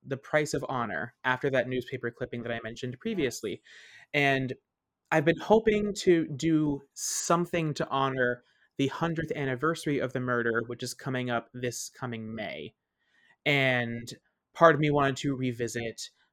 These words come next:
my play that I wrote for my college thesis. Part of me wanted to write a book about it. But as I've started doing, uh, I started podcasting earlier this year,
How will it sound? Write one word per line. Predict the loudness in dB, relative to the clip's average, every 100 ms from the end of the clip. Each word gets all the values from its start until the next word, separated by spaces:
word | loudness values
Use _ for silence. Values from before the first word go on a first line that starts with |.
| _ _
my | -6 -6
play | 0 4 4
that | 4 4
I | 4
wrote | 4 4 4 4 2 -4
for | -2 0
my | 0 -2
college | -2 -2 -4 -4 -4
thesis. | -4 -2 0 0 -2
Part | -4 -4
of | -2
me | -2
wanted | -2 -4 -4
to | -8
write | -4 -4 -4
a | -2
book | -2 -2
about | -2 2 2 2
it. | -2 -2
But | 0 0 -2 _ -20 _ 2
as | 4
I've | 6 2
started | 2 2 2 0
doing, | 0 0 0 -4 -8 _ _ _ _ _ _ _ _
uh, | -2 -2 -2
I |
started | 0 0 2
podcasting | 4 4 4 -2 0 -6
earlier | -2 0 0 -4
this | -6 -4
year, | 2 4 2